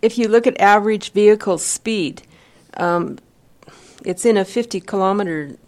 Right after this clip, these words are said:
per hour zone, and the average is forty-three to forty-four, so I think we'd need more explanation, 'cause that doesn't seem that people would be going slower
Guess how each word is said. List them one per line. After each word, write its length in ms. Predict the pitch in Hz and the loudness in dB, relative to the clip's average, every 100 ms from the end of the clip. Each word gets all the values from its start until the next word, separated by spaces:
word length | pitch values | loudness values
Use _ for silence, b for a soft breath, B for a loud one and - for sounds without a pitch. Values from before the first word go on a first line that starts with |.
| _ _ | _ _
per 140 | - 175 | -10 -6
hour 320 | 180 185 156 | -4 -4 -6
zone, 500 | 139 185 180 143 175 B B B B - | -4 -2 0 -2 -4 B B B B -6
and 160 | 170 | -2
the 100 | 165 | -2
average 460 | - 185 196 202 160 | 0 -2 0 -4 -4
is 320 | 170 156 - - | -6 -6 -10 -14
forty-three 760 | - - 208 196 185 - 190 | -20 -8 -4 -2 -4 -6 -6
to 80 | 170 | -6
forty-four, 600 | - 185 170 - 180 202 | -6 -6 -6 -6 -4 -4
so 400 | 208 180 170 165 B B B B - - B B B B _ _ _ - | -4 -4 -4 -6 B B B B -20 -20 B B B B _ _ _ -16
I 80 | |
think 240 | 160 190 175 | -10 -10 -10
we'd 100 | 160 | -8
need 160 | 170 | -8
more 220 | 160 165 165 | -6 -4 -4
explanation, 760 | 170 - 170 165 165 - 165 | -6 -8 -8 -6 -6 -8 -12
'cause 380 | 160 151 - - _ _ | -12 -12 -14 -16 _ _
that 160 | 175 175 | -12 -10
doesn't 240 | 180 170 | -10 -10
seem 320 | 151 - 170 | -10 -6 -6
that 280 | 160 151 _ | -8 -10 _
people 300 | - 180 156 | -16 -12 -10
would 160 | 156 151 | -10 -12
be 80 | 151 | -12
going 380 | 151 151 147 | -10 -10 -12
slower 1120 | - - - 139 143 147 160 151 135 147 151 | -18 -20 -18 -16 -10 -8 -6 -8 -10 -12 -14